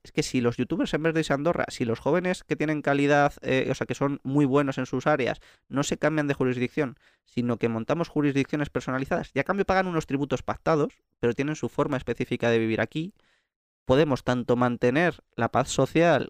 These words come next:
como el gasto que tenemos comprometido con los ciudadanos que ahora mismo dependen del Estado, como que esas personas puedan llevar a cabo sus proyectos vitales, produciendo una rea-, un realineamiento, eh,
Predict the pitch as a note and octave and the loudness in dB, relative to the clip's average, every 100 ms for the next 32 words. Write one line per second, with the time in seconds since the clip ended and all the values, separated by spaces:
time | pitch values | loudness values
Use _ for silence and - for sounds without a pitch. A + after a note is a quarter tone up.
0 | _ - B2 A#2 - - A2+ A2 C#3 - | _ -4 -2 0 -4 -4 -4 0 0 -2
1 | - D3 C#3+ C3+ C#3 - C3 B2+ B2 E3 | -2 0 0 -2 -4 -4 -2 -2 -2 0
2 | E3 A2+ A2 - B2 A#2+ C#3 - C3 C3+ | 0 0 -6 -4 -4 -4 -4 -2 0 0
3 | C#3+ C#3 D3 E3+ F3 F#3 - C#3+ E3 - | 0 0 0 -2 -2 -4 0 0 0 -4
4 | _ _ _ B2 A#2+ A2+ A#2+ C3 C3 C3 | _ _ _ 0 0 0 -2 -4 -4 -4
5 | D3 - C3+ C3+ B2+ C3+ D#3+ - - B2 | -4 -4 0 2 2 4 0 0 -4 -2
6 | C3 B2 A2+ A2+ - - - _ _ _ | 0 0 0 0 0 0 -8 _ _ _
7 | _ _ _ _ _ _ - C#3+ C#3+ D#3 | _ _ _ _ _ _ 4 4 4 2
8 | F#3+ F3 G3 G3 - D#3 D3 C#3+ D#3 E3+ | 4 2 4 2 2 2 4 4 2 2
9 | E3 D#3 C#3+ C3+ D3 F#3 D3 G#2+ - - | 2 2 2 2 0 -2 -2 -4 -4 -6
10 | B2 B2 | 2 4